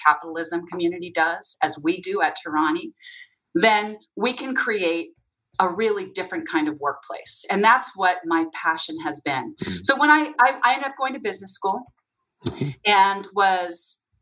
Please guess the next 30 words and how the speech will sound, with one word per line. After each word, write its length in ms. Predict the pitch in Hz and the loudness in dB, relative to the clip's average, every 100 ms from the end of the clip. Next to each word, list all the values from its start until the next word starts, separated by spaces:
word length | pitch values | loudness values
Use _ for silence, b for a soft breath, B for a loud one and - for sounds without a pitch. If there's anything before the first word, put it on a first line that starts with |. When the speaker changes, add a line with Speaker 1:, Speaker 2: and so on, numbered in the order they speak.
| _ | _
Speaker 1:
working 420 | 226 233 247 240 | 6 6 -2 -10
in, 520 | - 196 196 196 190 180 | -10 -4 -2 0 -2 -6
uh, 260 | 175 170 160 - | -2 0 0 -2
an 160 | 170 180 | 0 2
economic 540 | 190 196 185 175 170 - - | 2 2 0 2 -2 -10 -2
development 500 | 175 180 170 165 147 | 4 4 2 -6 -4
nonprofit 720 | 156 151 - 151 - - - - - | -4 -4 2 2 0 -10 -18 -18 -8
during 220 | 170 160 | -2 0
the 80 | 156 | 0
summer 380 | - 160 147 139 | -2 -2 -2 -4
in 80 | - | -8
between 480 | 156 - 139 135 135 _ _ | -12 -8 -8 -8 -12 _ _
years 240 | 160 151 | 0 0
of 80 | 143 | -4
business 320 | 139 139 - | -8 -8 -8
school. 260 | - 139 135 185 | -6 -4 -4 -4
It 60 | |
was 180 | 185 180 | -6 -4
using 300 | 196 196 180 | -4 -4 0
the 60 | 165 | 0
Grameen 520 | 160 156 160 156 156 | 2 2 2 0 0
Bank 240 | 151 160 - | -2 -2 -2
model, 420 | 147 131 120 - | -2 -2 -4 -6
Speaker 2:
Mm-hmm. 180 | - 113 131 - | -2 -2 0 2
Speaker 1:
but 220 | 160 160 | 0 0
in 140 | 175 170 | 0 0
the 440 | 165 151 147 143 | -2 -6 -4 -4
American 520 | 170 170 165 165 160 139 | 0 2 2 0 -10 -16
South. 240 | - 123 - - _ _ - | -4 -2 -2 -10 _ _ -14
Speaker 2:
Gotcha. 300 | - - | -10 -10